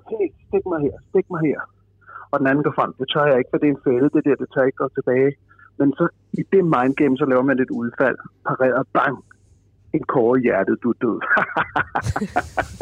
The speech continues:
Det er, det er et, en intensitet, når der er ikke nogen,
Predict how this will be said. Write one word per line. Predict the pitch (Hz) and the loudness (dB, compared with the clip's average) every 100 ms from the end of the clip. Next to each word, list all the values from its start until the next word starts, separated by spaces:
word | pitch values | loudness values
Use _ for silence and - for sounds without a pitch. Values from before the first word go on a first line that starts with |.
| - - - - - - | -8 -6 -6 -6 -8 -2
Det | 214 254 220 | 2 4 4
er, | 196 - - | 2 -2 -4
det | 208 196 | 0 0
er | 185 175 | 0 -2
et, | - - | -6 -8
en | 151 - - 147 | -8 -6 -4 -2
intensitet, | 151 147 - - 156 147 | 0 -2 -2 -4 -4 -2
når | 151 | -2
der | 151 | 0
er | 147 131 | 0 0
ikke | 175 180 | 0 0
nogen, | 151 147 | 2 2